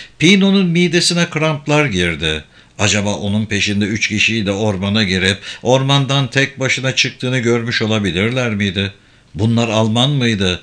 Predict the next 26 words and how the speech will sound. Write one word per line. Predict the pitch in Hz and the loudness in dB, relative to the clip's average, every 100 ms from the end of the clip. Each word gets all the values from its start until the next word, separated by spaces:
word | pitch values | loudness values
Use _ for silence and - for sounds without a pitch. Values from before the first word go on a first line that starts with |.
| - - - | -12 -8 2
Neden | 120 135 151 - | 2 4 0 0
ıssızın | 156 - - 147 120 131 | 0 0 0 0 0 0
ortasında | 127 113 123 117 117 117 | -2 -2 -2 0 0 2
dolaşıyorlardı? | 110 110 107 - 104 101 95 92 90 85 85 82 - _ _ _ _ - _ _ _ - - - - - | 2 2 2 0 0 0 0 0 -2 -2 -2 -4 -12 _ _ _ _ -20 _ _ _ -20 -20 -20 -12 2
Pino'nun | 143 110 110 80 104 98 | 4 4 4 0 0 2
dört | 156 165 | 2 2
adam | 160 165 160 | 0 0 0
gözden | 147 151 147 156 143 | 0 -2 0 -2 -2
kaybolduktan | 143 151 147 139 147 143 147 147 | -2 -2 -2 -2 -4 -4 -4 -2
sonra | 143 135 139 | -4 -4 -4
da | 143 | -2
aklını | 135 135 135 139 143 | -4 -4 -4 -2 -2
kemirmeye | 135 127 135 123 123 | -2 -2 -4 -2 -2
devam | 117 117 131 113 | 0 0 0 -2
eden | 78 76 101 107 | -2 0 -2 -2
bu | 143 | -2
sorulara | 147 139 135 135 135 | -2 -2 0 0 0
verecek | 127 127 117 131 - | 0 0 0 -2 -2
bir | 120 107 | -4 -2
cevabı | 117 113 113 104 107 | -2 0 -2 0 0
yoktu. | 92 92 - 78 71 69 - - - - - | 0 -2 -6 -8 -8 -10 -16 -18 -18 -12 -2
Keçi | 170 175 226 | 0 2 2
yollarına | 202 87 82 85 87 101 | 2 0 -2 -4 0 0
sapıp | - 85 104 | 0 0 -4
Madesimo'ya | 113 131 143 147 196 185 147 80 87 | -2 0 0 0 0 0 0 0 0
giden | 78 85 104 | 0 -2 -2